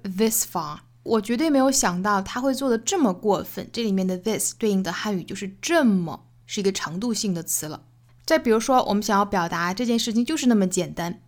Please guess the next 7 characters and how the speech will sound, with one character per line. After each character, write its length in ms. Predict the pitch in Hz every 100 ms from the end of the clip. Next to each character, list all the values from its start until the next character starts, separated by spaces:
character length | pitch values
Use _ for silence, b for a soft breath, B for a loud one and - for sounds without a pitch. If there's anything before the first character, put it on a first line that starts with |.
| b b _
那 180 | 339 339
么 260 | 247 190
简 380 | 180 - 185 156
单， 240 | 175 175 180 - - -
that 460 | 220 214 - - - _
simple。 580 | - - 175 - - - _ b b b
It's 180 | - 226